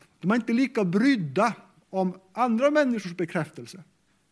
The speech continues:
Det är inte så viktigt något mer när man har Guds bekräftelse i sitt liv. Man, eh,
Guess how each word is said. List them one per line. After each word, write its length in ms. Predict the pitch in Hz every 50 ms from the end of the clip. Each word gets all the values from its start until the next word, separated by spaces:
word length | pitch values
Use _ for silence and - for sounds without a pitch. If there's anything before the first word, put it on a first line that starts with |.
| _ _ _ _ _ _ _ _ _ _ _ _ _ _ _ _ _ _ _ _ _ _ _ _
Det 120 | - 175
är 20 | 240
inte 100 | - -
så 60 | 247
viktigt 440 | 226 277 269 - - - 330 330 311
något 120 | 285 254
mer 300 | 240 180 131 107 95 101
när 100 | 139 170
man 140 | 190 208 208
har 120 | 208 196 175
Guds 320 | 165 285 330 - - -
bekräftelse 760 | - 254 - - 277 226 - - - - 170 151 - - 143 - - - - _
i 120 | 196 180
sitt 160 | 196 214 -
liv. 440 | 240 294 294 269 220 143 107 - - _ _ _ _ - _ _ _ _ _ _ _ _ _ _ _ _ _ _ _ _ _ _ _ _ _ _ _ _ _ _ _ _ _ _ _ _ _ _ _ _ _ _ _ _ _ _ _ _ _ _ _ _ _ _ _ _ _ _ _ _ _ _ _ _ _ _ _ _ _ _ _ _ _ _ _ _ _ _ _ _ _ _ _ _ _ _ _ _ _ _ _ _
Man, 320 | - 165 185 196 196 196 202
eh, 200 | 196 196 185